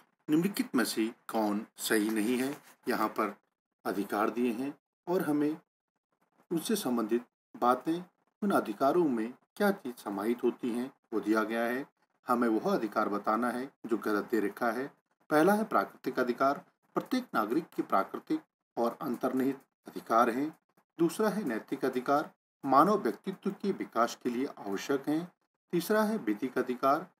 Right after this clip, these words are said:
लोगों के स्थानीय मान्यताओं पर आधारित हैं। घ है सामाजिक कल्याणकारी अधिकार, सामुदायिक जीवन का भाग है। जब हम पहले प्राकृतिक अधिकार की बात करते हैं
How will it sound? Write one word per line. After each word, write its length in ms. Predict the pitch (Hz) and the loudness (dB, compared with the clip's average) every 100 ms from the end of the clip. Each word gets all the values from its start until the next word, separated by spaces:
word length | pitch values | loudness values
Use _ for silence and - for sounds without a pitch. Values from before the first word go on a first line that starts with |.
| _ - | _ 4
लोगों 280 | 151 160 226 | 4 4 0
के 200 | - 208 | -2 -4
स्थानीय 420 | - 113 123 202 | 2 2 4 2
मान्यताओं 500 | 120 107 107 120 110 | 2 2 0 0 0
पर 300 | 110 110 101 - | 0 -4 -4 -6
आधारित 400 | 113 104 113 131 - | -6 -2 0 0 -2
हैं। 160 | 147 156 _ _ _ _ _ - | -8 -8 _ _ _ _ _ -12
घ 140 | - | 0
है 380 | 208 202 123 123 | 4 4 2 -2
सामाजिक 760 | - _ - 120 123 143 233 214 _ _ - | -6 _ -4 -2 0 0 -4 -10 _ _ -2
कल्याणकारी 640 | 127 120 117 113 113 107 | 2 6 4 4 2 2
अधिकार, 500 | 101 107 139 139 - _ _ - | 2 0 2 2 0 _ _ -4
सामुदायिक 580 | 143 147 151 - 208 202 _ - | 0 2 2 2 2 -2 _ -16
जीवन 360 | 120 131 120 107 | -4 0 2 0
का 300 | 113 113 113 _ - | -2 -2 -4 _ 4
भाग 240 | 120 101 | 4 4
है। 180 | 101 101 - _ _ _ 120 | -2 -6 -10 _ _ _ 0
जब 160 | 117 | 2
हम 180 | 110 110 - _ _ | 2 -2 -8 _ _
पहले 260 | 135 123 202 | -2 2 2
प्राकृतिक 500 | 202 107 - - 123 | 4 2 0 -10 -6
अधिकार 340 | 104 101 110 | -4 -2 -2
की 380 | 101 _ _ 113 | -2 _ _ -4
बात 240 | 104 104 - | -2 -2 0
करते 300 | 117 - 131 | -2 0 -2
हैं 200 | 139 | -2